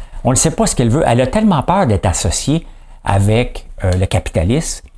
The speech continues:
qu'elle dit non à peu près à tout, elle met des bâtons dans les roues à tout le monde. C'est pour ça. La crise du logement, cependant, faut,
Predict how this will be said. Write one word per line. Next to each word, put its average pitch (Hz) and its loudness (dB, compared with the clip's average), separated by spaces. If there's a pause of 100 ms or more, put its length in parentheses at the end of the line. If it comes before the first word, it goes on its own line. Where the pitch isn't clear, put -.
(240)
qu'elle 113 2
dit 107 2
non 127 2
à - 0
peu 101 0
près 107 0
à 92 2
tout, 151 0
elle 98 2
met 127 2
des 117 2
bâtons 98 0
dans 95 0
les 85 0
roues 143 0
à - -2
tout - -4
le 85 0
monde. 98 -2 (120)
C'est - -2
pour - -2
ça. 131 -2 (520)
La 110 2
crise 202 2
du 113 4
logement, 123 2 (100)
cependant, 90 0
faut, - -8